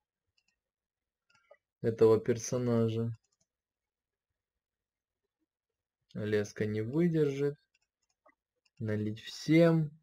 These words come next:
Сазанчика, короче, кто-то хвастается, что поймал. Такая вот фигня.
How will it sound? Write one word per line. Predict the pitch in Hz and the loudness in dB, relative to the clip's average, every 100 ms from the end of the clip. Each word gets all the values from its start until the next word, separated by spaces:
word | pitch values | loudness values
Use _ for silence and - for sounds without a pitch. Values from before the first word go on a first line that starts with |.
| _ _ _ _ _ | _ _ _ _ _
Сазанчика, | - - 104 123 165 165 - - 151 | -14 -8 -4 2 4 2 -2 -6 -4
короче, | 147 143 139 131 127 | -2 -2 -2 -4 -10
кто-то | 117 131 123 123 | -8 -8 -6 -6
хвастается, | 131 127 123 123 117 120 | -2 -4 -2 -6 -6 -10
что | 117 120 117 | -10 -12 -12
поймал. | - 117 120 120 113 113 - - - - _ _ | -8 -6 -2 0 -2 -4 -18 -20 -20 -20 _ _
Такая | - 110 - 120 120 113 | -12 -10 -4 -2 0 -2
вот | 113 | -6
фигня. | 131 117 113 95 - | -8 -4 -4 -4 -8